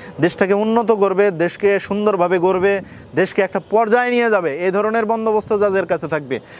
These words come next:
সেটাকে নতুন বন্দোবস্ত হিসেবে মনে করবে। কিন্তু পুরানোভাবে, পুরানো স্টাইলে, ওই টাকা দিয়া, খিচুড়ি দিয়া, গাড়ি দিয়া, বাড়ি দিয়া, ডাইকা আইনা আবার তাদেরকে পাঠানো,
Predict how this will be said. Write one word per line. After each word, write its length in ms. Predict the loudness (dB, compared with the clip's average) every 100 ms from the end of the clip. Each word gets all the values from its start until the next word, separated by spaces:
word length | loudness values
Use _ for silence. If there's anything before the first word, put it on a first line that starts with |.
| -10
সেটাকে 320 | 0 2 2 2
নতুন 300 | 2 2 2
বন্দোবস্ত 440 | 2 2 0 -2
হিসেবে 300 | -4 0 0
মনে 220 | 0 -2
করবে। 300 | -2 -6 -8 -12 -18 -18 -10 -2
কিন্তু 200 | 2 2
পুরানোভাবে, 760 | 4 2 4 0 0 2 0
পুরানো 420 | 2 0 2 -2
স্টাইলে, 560 | -4 0 0 2 0 -2 -8 -20 -12 -2
ওই 120 | -2 2
টাকা 260 | 0 2 0
দিয়া, 320 | 2 2 0 -4
খিচুড়ি 300 | -2 2 2
দিয়া, 340 | 4 4 2
গাড়ি 320 | 2 0 2
দিয়া, 360 | 0 2 2 2
বাড়ি 280 | 0 0 0
দিয়া, 380 | 2 2 2 -2 -10 -20 -6
ডাইকা 340 | -2 0 2 0
আইনা 400 | 2 0 -2 -4 _ -20 -2
আবার 480 | 0 2 4 2
তাদেরকে 580 | 0 -4 -2 0 0 -2 -6 -20 -4
পাঠানো, 400 | -2 0 -2 -2